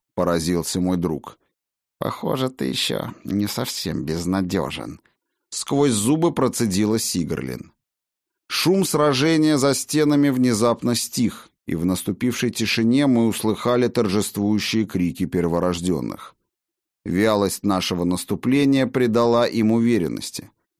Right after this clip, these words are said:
Наверняка они уже предвкушали скорую и легкую победу. Слуги Ракота поспешно отступали, спасаясь от мелких эльфийских стрел. Я ощутил движение мысли предводителя эльфов.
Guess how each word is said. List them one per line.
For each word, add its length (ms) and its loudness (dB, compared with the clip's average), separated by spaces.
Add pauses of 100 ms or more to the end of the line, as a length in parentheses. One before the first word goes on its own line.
(220)
Наверняка 680 2
они 220 4
уже 240 2
предвкушали 840 0
скорую 600 0
и 80 -2
легкую 500 0
победу. 520 -4 (1000)
Слуги 520 2
Ракота 600 2
поспешно 800 0
отступали, 720 0
спасаясь 760 0
от 200 -2
мелких 540 0
эльфийских 720 -2
стрел. 480 -6 (520)
Я 220 2
ощутил 540 0
движение 640 2
мысли 420 2
предводителя 800 0
эльфов. 600 -4